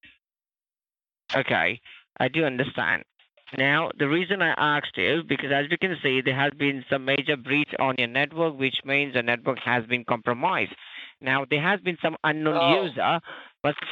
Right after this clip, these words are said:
Speaker 1: hacked your network. They must have gone into some kind of illegal website, or they must have downloaded some kind of illegal content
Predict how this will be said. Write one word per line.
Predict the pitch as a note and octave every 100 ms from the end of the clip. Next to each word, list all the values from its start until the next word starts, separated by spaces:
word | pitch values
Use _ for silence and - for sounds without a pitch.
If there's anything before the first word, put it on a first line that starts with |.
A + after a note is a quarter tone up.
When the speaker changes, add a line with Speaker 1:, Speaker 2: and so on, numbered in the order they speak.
| -
Speaker 1:
hacked | D#3 - -
your | C#3+
network. | C#3+ C#3+ C#3 D#3 D3+
They | C#3+
must | C#3 C#3 -
have | -
gone | D3 D3+
into | D3 C#3+ C#3
some | C#3+ C#3+
kind | C#3+ C#3
of | C3+ -
illegal | D3 C#3+ B2 C3
website, | C3+ C3+ - D#3 E3+ A#3 - - - - C#3+
or |
they | C3+ C#3+
must | D#3 -
have | C#3
downloaded | C#3+ D3+ E3+ D#3+ D#3 -
some | C#3+
kind | - C#3+
of | C3+ -
illegal | D#3 D3 C3+ B2+
content | E3+ G#3 G#3+ C3 G#2+ B2